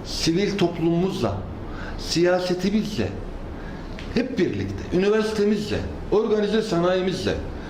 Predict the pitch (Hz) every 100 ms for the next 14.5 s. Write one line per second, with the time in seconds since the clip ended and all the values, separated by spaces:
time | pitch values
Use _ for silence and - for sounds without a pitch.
0 | - 175 220 254 233 214 214 208 170 175
1 | 165 165 160 180 - 85 - - - 127
2 | 151 160 180 190 - 170 170 - - -
3 | - - - 117 - 165 185 180 180 180
4 | 190 185 147 185 175 190 185 180 175 165
5 | 180 208 202 - - - - - - -
6 | 214 214 - 170 180 170 185 - - -
7 | 170 196 208 226 220 - 90 - - -
8 | - - - - - - - - - -
9 | - - 185 285 - 220 240 240 240 185
10 | - - - - - - - - - -
11 | - - - - - - - 151 202 208
12 | 214 302 262 - - 156 - 214 196 165
13 | 156 151 151 151 151 180 226 240 175 -
14 | 208 214 196 - 113